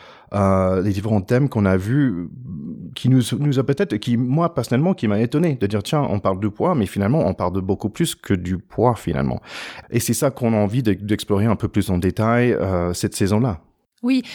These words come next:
Speaker 2: et, et c'est quand même quelque chose qui est aussi très fortement ressorti, euh, dans le dernier épisode de la saison précédente, quand on a fait ce bilan. Bah oui, c'est vrai que le poids, euh, n'avait pas atteint l'objectif, euh, que tu t'étais fixé. On en a longuement parlé. D'ailleurs, je vous invite à le réécouter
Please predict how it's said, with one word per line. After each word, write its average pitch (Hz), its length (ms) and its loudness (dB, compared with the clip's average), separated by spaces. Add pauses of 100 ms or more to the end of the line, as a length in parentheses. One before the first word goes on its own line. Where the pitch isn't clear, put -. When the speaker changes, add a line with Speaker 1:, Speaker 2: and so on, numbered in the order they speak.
(140)
Speaker 2:
et, 214 160 2
et 214 60 0
c'est 226 140 0
quand 220 120 0
même 277 140 2
quelque 233 180 -2
chose 269 180 -2
qui 214 140 -4
est 208 60 0
aussi - 380 -4
très - 220 -4
fortement 233 540 -2
ressorti, 220 720 -2
euh, 185 200 0 (300)
dans 180 140 0
le 180 100 4
dernier 214 580 2
épisode 208 600 0
de 180 120 -2
la 190 120 0
saison 196 380 0
précédente, 220 480 0
quand - 180 -2
on 190 80 0
a 185 80 0
fait 208 160 -4
ce 180 100 -6
bilan. 196 380 0 (460)
Bah 196 180 2
oui, 247 260 2
c'est 202 140 -2
vrai 226 180 0
que 214 120 0
le 202 280 2
poids, 233 600 0 (140)
euh, 190 220 -4
n'avait 170 260 -2
pas 208 120 -2
atteint 202 260 -2
l'objectif, 190 880 -4
euh, 170 120 -4
que - 100 -8
tu - 180 -10
t'étais 170 280 -6
fixé. 254 360 -4
On 175 140 0
en 160 140 -2
a 160 180 0
longuement 175 460 2
parlé. 202 260 0
D'ailleurs, 196 220 0
je 175 60 -6
vous 180 140 -2
invite 185 260 0
à 180 60 2
le 160 60 2
réécouter 208 640 0